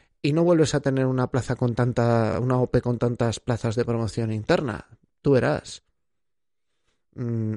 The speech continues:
no sé exactamente lo que haría porque luego tuvo un problema y se quedó con muy poco tiempo, pero no, no podemos dudar con eso. "Es que me matriculó un máster". Mm, "¿es un M B A de ochenta mil euros?". "No, déjalo". Habla con el máster, "Oye, ¿lo puedo presentar el trabajo final de máster?".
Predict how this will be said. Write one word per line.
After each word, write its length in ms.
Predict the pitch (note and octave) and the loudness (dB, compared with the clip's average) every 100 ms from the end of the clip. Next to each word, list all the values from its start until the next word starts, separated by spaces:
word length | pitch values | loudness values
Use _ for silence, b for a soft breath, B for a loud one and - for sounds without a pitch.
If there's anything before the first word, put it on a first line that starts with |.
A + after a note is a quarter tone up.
| - | -4
no 140 | C#3+ C#3+ | 0 2
sé 120 | F3 | 4
exactamente 520 | - D#3+ D3+ C#3+ C#3 | 2 2 2 2 4
lo 140 | C3 | 4
que 100 | B2 | 4
haría 320 | C3+ G3 A#3+ G3 | 6 8 8 6
porque 220 | C3+ C3+ | 2 4
luego 240 | C3+ C#3+ | 4 4
tuvo 180 | C3+ C3 | 2 0
un 100 | B2+ | 0
problema 320 | B2 B2+ F3 | 2 2 2
y 40 | F3+ | 2
se 140 | C3 | 0
quedó 200 | B2 C3+ | 2 2
con 140 | C3+ | 2
muy 180 | C3+ B2+ | 2 2
poco 260 | A#2+ A#2 A2+ | 2 0 0
tiempo, 320 | A2+ G#2+ A#2 | -2 -2 0
pero 200 | B2 A#2+ | 0 0
no, 140 | D3+ - | 0 2
no 180 | E3 | 4
podemos 500 | F3 F#3+ F3+ B3 C3 | 6 6 6 4 2
dudar 340 | C3+ B2 A#2+ A#2 | 0 0 0 -2
con 160 | A#2 A2 | -6 -6
eso. 380 | G#2 - G#2+ _ _ b b b b | -6 -8 -10 _ _ b b b b
"Es 140 | D#3+ | -2
que 80 | - | 2
me 120 | A#3 | 2
matriculó 480 | G3+ E3 E3 D3 C#3+ | 4 4 4 4 4
un 60 | C3 | 4
máster". 520 | E3+ F3+ - A#2 - - | 2 2 2 -2 -2 -8
Mm, 140 | C3+ C3+ | -6 -4
"¿es 160 | B2 - | -2 2
un 120 | G3 | 2
M 180 | G3+ G3 | 4 4
B 120 | G3 | 4
A 160 | A3+ G3 | 4 4
de 80 | |
ochenta 360 | E3+ - E3+ F3 | 2 2 0 2
mil 180 | G3+ A3+ | 4 6
euros?". 320 | A3 D#3 B2+ | 8 6 4
"No, 220 | D3 C#3 | 2 0
déjalo". 460 | C3 - B2 G#2 - _ _ _ _ | 0 -2 -2 -4 -8 _ _ _ _
Habla 240 | - B3 F#3 | 2 4 4
con 140 | C3+ | 4
el 100 | B2 | 0
máster, 320 | A#2 G#2+ A#2 B2+ | 0 -2 0 0
"Oye, 140 | D3 | 2
¿lo 100 | A#2+ | 0
puedo 180 | - D#3 | 0 -2
presentar 420 | D#3 - D#3 D#3 | -2 -4 -2 -2
el 60 | C#3+ | -2
trabajo 300 | D3 C#3+ - | -4 -6 -6
final 240 | C#3 C#3 | -6 -4
de 80 | C#3 | -4
máster?". 420 | C3+ - C3+ C3+ | -6 -8 -10 -10